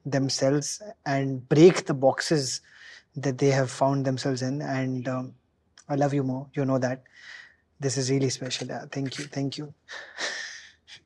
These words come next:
This is not from the Roadshow, but this is Amol Parashar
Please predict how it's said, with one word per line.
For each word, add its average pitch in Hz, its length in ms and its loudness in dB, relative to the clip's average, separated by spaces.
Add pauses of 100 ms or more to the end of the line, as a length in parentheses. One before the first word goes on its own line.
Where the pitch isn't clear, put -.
(840)
This - 180 2
is 175 160 8
not 190 240 10
from 196 180 10
the 185 100 10
Roadshow, 165 460 6
but 170 180 8
this 170 180 6
is 180 100 8
Amol 165 280 8
Parashar 156 500 6